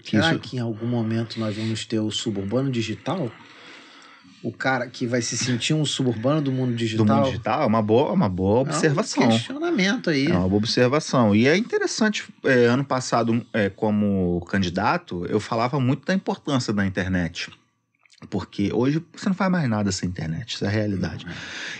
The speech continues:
Speaker 1: E vo-, acho que já existem os suburban-, os, os suburbanos digitais, o cara que tá ali. Eu morei, por exemplo, quando eu morava ali em Sepetiba, não tinha internet do, do, da, da empresa,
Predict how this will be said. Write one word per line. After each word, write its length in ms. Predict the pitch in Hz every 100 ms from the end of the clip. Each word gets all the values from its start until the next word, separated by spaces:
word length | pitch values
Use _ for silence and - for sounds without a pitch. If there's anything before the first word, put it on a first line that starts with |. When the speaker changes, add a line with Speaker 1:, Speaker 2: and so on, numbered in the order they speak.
| -
Speaker 1:
E 140 | 139
vo-, 220 | 139 -
acho 160 | 156 -
que 80 | 214
já 100 | 247
existem 460 | 165 139 160 151
os 80 | 120
suburban-, 560 | - 98 98 95 101 104
os, 380 | 104 95 - - _ _
os 520 | 101 92 92 87 - - _ _
suburbanos 720 | - - 95 95 95 104 98
digitais, 480 | 95 92 90 92 90
o 40 |
cara 220 | - 98 98
que 220 | - 92
tá 140 | 101
ali. 120 | 98
Eu 100 | 110
morei, 280 | 156 196 156
por 180 | 131 110
exemplo, 340 | 101 101 90 - - - - -
quando 140 | - 107
eu 60 |
morava 340 | 104 104 101 101
ali 160 | 101
em 20 |
Sepetiba, 800 | 95 107 101 101 - 117 156 120
não 200 | 98 123
tinha 420 | 170 - 240 160 160
internet 1080 | 160 180 175 143 131 - - 160 165 151 143
do, 340 | 127 123 117
do, 240 | 110 107
da, 280 | 104 104 95
da 120 | 95 113
empresa, 540 | 127 113 110 95 92